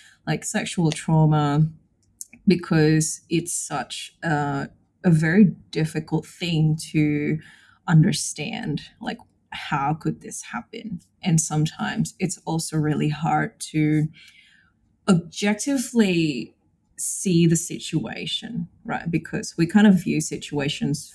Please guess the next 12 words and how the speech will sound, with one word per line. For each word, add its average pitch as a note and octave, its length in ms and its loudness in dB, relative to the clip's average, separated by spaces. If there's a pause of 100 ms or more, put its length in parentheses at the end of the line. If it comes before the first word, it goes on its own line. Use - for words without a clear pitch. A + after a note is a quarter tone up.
from D3+ 440 -4 (260)
our D#3+ 220 0
own C#3+ 260 -4
perspectives. - 920 -12 (120)
So C#3 420 -8 (100)
depending C#3+ 520 -2
on C#3 300 -2
our C3+ 420 -4 (800)
initial D3+ 460 2
set - 240 -8
of C#3+ 120 -10
beliefs, A3 880 6